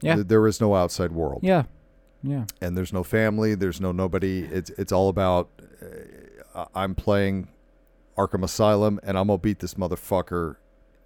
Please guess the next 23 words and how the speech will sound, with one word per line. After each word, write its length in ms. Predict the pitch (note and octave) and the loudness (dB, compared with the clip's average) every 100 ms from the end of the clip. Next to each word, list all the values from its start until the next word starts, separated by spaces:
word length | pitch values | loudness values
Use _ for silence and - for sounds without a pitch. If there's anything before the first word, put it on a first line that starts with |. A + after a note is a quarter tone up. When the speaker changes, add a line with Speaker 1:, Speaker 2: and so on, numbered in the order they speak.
| _ | _
Speaker 2:
and 140 | G2 F#2+ | -6 -2
I 80 | |
don't 160 | F#2+ F#2+ | -2 -2
care 180 | G2+ F#2+ | 0 0
who 140 | G2+ | -2
gets 240 | F#2+ F#2 - | -2 -4 -4
in 60 | |
the 80 | F2 | -6
way 200 | F2 F2 | -2 -2
of 120 | E2 | -2
it. 120 | D2+ | -6
I 140 | - F#2+ | -4 -2
ain't 180 | F2+ - | -4 -6
showering. 640 | - G2 G#2+ B2 C3 C#3+ _ _ - _ _ _ - D3 - | -2 4 6 6 6 2 _ _ -20 _ _ _ 4 4 6
Bring 220 | A#2+ C3 | 4 6
me 100 | D3 | 8
my 200 | C#3+ C#3+ | 10 10
food. 360 | D#3 D3 C#3+ A4 | 10 10 8 8
Speaker 1:
<laughs> 60 | |
Speaker 2:
Bring 220 | B2 D#3 F#3 | 10 10 12
me 120 | F3+ | 10
my 220 | F3 D3+ | 10 8
food, 560 | - D3+ C3+ C3+ C#3+ | 8 6 8 8 6